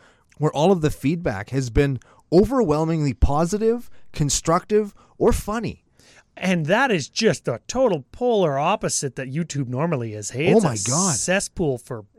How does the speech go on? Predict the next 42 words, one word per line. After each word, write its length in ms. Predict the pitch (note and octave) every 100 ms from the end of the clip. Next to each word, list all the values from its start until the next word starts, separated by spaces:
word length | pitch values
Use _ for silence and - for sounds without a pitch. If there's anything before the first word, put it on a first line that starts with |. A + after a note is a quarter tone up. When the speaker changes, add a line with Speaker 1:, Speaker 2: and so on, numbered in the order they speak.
| _
Speaker 2:
just 380 | - G3 C3 -
getting 260 | - - B2
destroyed. 760 | G#2 - - D#3 F3+ A3+ - -
Speaker 1:
Oh, 160 | G#3+
yeah, 180 | E3 G#3+
it's 80 | C3
just 240 | D3 -
everybody 400 | D#3+ F#3 A3 G#3+ C#3
hates, 220 | D3+ C#3
it's 80 | E3
like, 80 |
I 60 | G3
don't 80 | B3
know 60 |
why 120 | A3 G3
anybody's 320 | G3 G3+ F3+
on 200 | G3 D4+
YouTube. 220 | D#4 F3 A#2+
Everybody 220 | F#3 G#3
hates 280 | F3 C#4 -
everybody. 380 | D#4+ F3+ - _ _ _ _ _
I 40 | G#3+
don't 120 | C4+
get 200 | F#3+ D4+
it. 180 | A#3 - _ -
Speaker 2:
Yeah. 340 | - G#3 E3 - - D#3+ -
Speaker 1:
But 140 | D3+
not 240 | F3+ A#3+
in 100 | C4+
C 180 | C4 C4+
C 200 | C4 C4
O 60 | C4
Nation. 320 | B3+ D#4+ E3
Everybody 340 | B2+ D#3+ F3 F3+
seems 260 | - F#3+
to 40 | F3+
be 80 | E3+
getting 260 | D#3+ F3+
along. 380 | D#3+ D#3+ A3+ G#3+
Everybody's 520 | F#3 D#3 D3 D3 C3+
having 260 | D3+ D3 C#3
fun. 400 | G#3 G#3 G#3